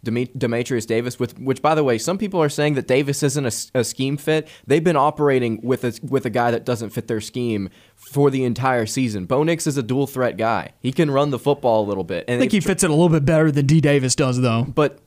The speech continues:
Speaker 1: my point being, I think D Davis at this point would run the system better than Grant Loy because the
Speaker 2: Yeah.
Speaker 1: offensive skill pos-, position players are more accustomed to the scrambling Bo Nix. So
Speaker 2: If
Speaker 1: if you
Speaker 2: anything, just play the guy who's better.
Speaker 1: Yeah.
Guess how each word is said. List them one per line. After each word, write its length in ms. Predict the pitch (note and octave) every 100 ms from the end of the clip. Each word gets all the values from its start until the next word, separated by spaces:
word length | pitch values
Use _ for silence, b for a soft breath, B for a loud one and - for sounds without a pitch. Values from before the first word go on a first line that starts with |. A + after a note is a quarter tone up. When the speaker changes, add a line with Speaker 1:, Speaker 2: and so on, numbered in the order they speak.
| _
Speaker 1:
my 200 | C#3 C3+
point 340 | A2+ E3 E3 A2+
being, 300 | C#3+ B2 A2+
I 120 | B2+
think 260 | D#3 D#3 A2
D 160 | B2+
Davis 400 | B2 B2 D3+ B2
at 100 | B2+
this 200 | C#3 D#3+
point 360 | - A2+ A#2+ C3+ b -
would 160 | A#2+
run 200 | G#2+ C3+
the 80 | C#3+
system 340 | D#3 C#3+ C3+
better 200 | A#2 A#2+
than 160 | A#2+ B2
Grant 280 | A2 C3 G2
Loy 240 | C3+ C3
because 300 | C3 - C3
the 100 | -
Speaker 2:
Yeah. 260 | - C3+ D#3+
Speaker 1:
offensive 260 | A#2 B2 -
skill 240 | D3 E3
pos-, 200 | E3 A#2
position 520 | A#2 - A2 A2+ A2+
players 340 | A#2+ A2 B2 -
are 140 | B2+
more 200 | C3 B2+
accustomed 600 | A#2 - D#3+ - A#2 A2+
to 200 | - B2
the 320 | A#2 B2 A#2+ G#2+ _
scrambling 640 | - - A#2+ C#3 C3 C3+ A#2+
Bo 180 | C3+
Nix. 440 | C#3 F3 - - - _ _ _
So 140 | -
Speaker 2:
If 100 | G3+
Speaker 1:
if 40 | F3
you 60 |
Speaker 2:
anything, 420 | G#3+ A3+ G#3 F#3+ E3
just 220 | F3 -
play 180 | F#3+ F#3
the 100 | E3+
guy 220 | E3+ D#3+
who's 140 | D3+
better. 420 | C3 D3 B2 D#3 - _ _
Speaker 1:
Yeah. 280 | A#2+ G#2 -